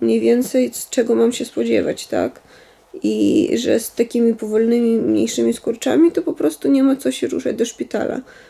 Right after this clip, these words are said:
Bo za Iszą ja właśnie tak i pojechałam i, i to był właśnie mój pierwszy, najgorszy poród, tak? Całkowicie, e, nie da się porównać go ani z Mai porodem, ani z Maluszka porodem.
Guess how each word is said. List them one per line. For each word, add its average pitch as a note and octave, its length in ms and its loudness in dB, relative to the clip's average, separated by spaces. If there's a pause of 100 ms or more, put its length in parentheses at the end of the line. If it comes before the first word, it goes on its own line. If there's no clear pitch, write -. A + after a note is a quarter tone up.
(180)
Bo A#3+ 140 0
za A#3 100 6
Iszą C4 320 4
ja A#3+ 220 4
właśnie A3+ 400 0
tak A3+ 180 -4
i G#3+ 60 -4
pojechałam B3 640 2
i, - 80 -6 (160)
i A#3 100 -4
to A#3+ 140 4
był A#3 180 0
właśnie A#3+ 320 2
mój A3+ 140 2
pierwszy, A#3 440 2
najgorszy B3 500 0
poród, - 420 -2
tak? - 380 -4 (400)
Całkowicie, A#3+ 760 0
e, - 360 2
nie A#3 280 2
da B3+ 80 -2
się A#3 140 -4
porównać A3+ 600 -2 (420)
go - 240 0
ani A3+ 240 4
z G3+ 180 -6
Mai A#3+ 360 4
porodem, C4 640 4
ani - 480 0 (520)
z A3 180 -4
Maluszka A3+ 460 0
porodem. - 520 -6